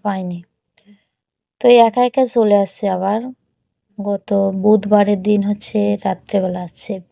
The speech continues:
মানে, সন্ধ্যার ওইদিকে। তো আসার পর থেকে হচ্ছে ও খাচ্ছে না, শুধু এইভাবে ঘুমাচ্ছে, মানে, শুয়ে ঘুমাচ্ছে। আর মনে হচ্ছে যে ওর শ্বাস নিতে অনেক কষ্ট হয়। অনেক চেষ্টা করার পরও, মানে, খাবার সামনে দিছি, কিন্তু খায়নি।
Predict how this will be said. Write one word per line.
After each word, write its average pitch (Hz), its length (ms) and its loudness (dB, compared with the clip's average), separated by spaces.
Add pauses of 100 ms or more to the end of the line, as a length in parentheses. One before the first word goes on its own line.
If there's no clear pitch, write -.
(100)
মানে, 190 200 -8
সন্ধ্যার 196 420 -2
ওইদিকে। 185 340 -8 (1300)
তো 247 140 2
আসার 240 380 0
পর 240 240 0
থেকে - 300 -8
হচ্ছে 254 240 -4
ও 262 120 4
খাচ্ছে 214 460 0
না, 214 200 4
শুধু 208 300 0
এইভাবে 208 380 4
ঘুমাচ্ছে, 202 580 0
মানে, 202 180 2
শুয়ে 208 280 0 (540)
ঘুমাচ্ছে। 190 440 0
আর 202 120 2
মনে 202 240 4
হচ্ছে 208 300 0
যে 208 80 -2
ওর 208 240 -4
শ্বাস 196 420 -4
নিতে 208 220 -2
অনেক 196 180 -2
কষ্ট - 340 -6
হয়। 185 220 -6 (640)
অনেক 208 300 2
চেষ্টা 220 400 -2
করার 202 280 -2
পরও, 208 320 -2 (600)
মানে, 208 180 -2
খাবার 208 300 0
সামনে 208 340 -2
দিছি, 196 280 -8
কিন্তু 214 240 -2
খায়নি। 180 420 -6